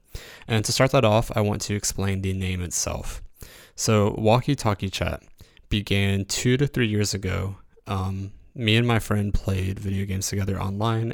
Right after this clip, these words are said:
and we connected in a Discord call. The issue that I had is living way out in the country with nothing but a hotspot on my phone.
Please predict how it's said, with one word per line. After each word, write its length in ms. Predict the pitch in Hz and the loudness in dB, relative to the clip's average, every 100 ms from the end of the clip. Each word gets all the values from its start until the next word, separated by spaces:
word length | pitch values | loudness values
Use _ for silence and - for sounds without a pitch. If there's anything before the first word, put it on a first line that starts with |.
| - | -4
and 300 | 95 95 101 | -4 -4 -4
we 400 | 98 98 104 104 - | -4 -4 -6 -8 -4
connected 420 | 113 101 - 101 | -2 -2 -2 -4
in 120 | 98 | -2
a 20 | |
Discord 420 | 101 107 - 92 | -2 -2 -2 -6
call. 300 | - - 101 - _ - - - - - | -6 -8 -8 -14 _ -20 -18 -20 -20 -4
The 280 | 113 107 107 | 2 4 4
issue 280 | 131 - 143 | 2 2 4
that 80 | 110 | 4
I 120 | 101 | 2
had 340 | 92 95 95 | 0 -2 -2
is 480 | - 92 98 98 - - - | -2 -2 -2 -4 -6 -8 -2
living 320 | 101 104 101 | 0 0 0
way 180 | 104 107 | 2 4
out 140 | 107 | 2
in 100 | 104 | 0
the 80 | 98 | -2
country 540 | - 139 - 92 101 - | -2 -2 0 -2 -2 -2
with 240 | 104 101 | -2 0
nothing 260 | 113 104 107 | 0 0 2
but 120 | 104 | 0
a 200 | 101 101 | 0 -2
hotspot 580 | 104 - 120 - - 117 | -4 0 0 0 0 0
on 80 | 101 | -2
my 140 | 98 | -4
phone. 380 | 98 107 92 98 | -4 -4 -4 -8